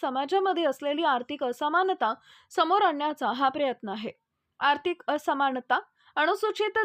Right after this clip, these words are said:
जाती आणि इतर मागासवर्गीय वर्गाशी संबंधित याचिका करते. सध्याच्या याचिकांच्या माध्यमातून या समाजामध्ये आर्थिक असमानता समोर आणण्याचा प्रयत्न करतायत. सध्याच्या आरक्षण धोरणाअंतर्गत लाभाचं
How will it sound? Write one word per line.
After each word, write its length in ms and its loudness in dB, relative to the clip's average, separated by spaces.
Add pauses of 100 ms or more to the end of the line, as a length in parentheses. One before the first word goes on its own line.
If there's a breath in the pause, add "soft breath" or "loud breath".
जाती 280 4
आणि 180 4
इतर 240 2
मागासवर्गीय 800 2
वर्गाशी 560 0
संबंधित 540 -2
याचिका 480 0
करते. 380 -2 (400 soft breath)
सध्याच्या 460 2
याचिकांच्या 720 2
माध्यमातून 720 0
या 180 4
समाजामध्ये 800 -2
आर्थिक 400 -2
असमानता 640 0
समोर 320 -4
आणण्याचा 420 -4
प्रयत्न 380 -4
करतायत. 380 -8 (600 soft breath)
सध्याच्या 440 4
आरक्षण 480 2
धोरणाअंतर्गत 880 4
लाभाचं 480 2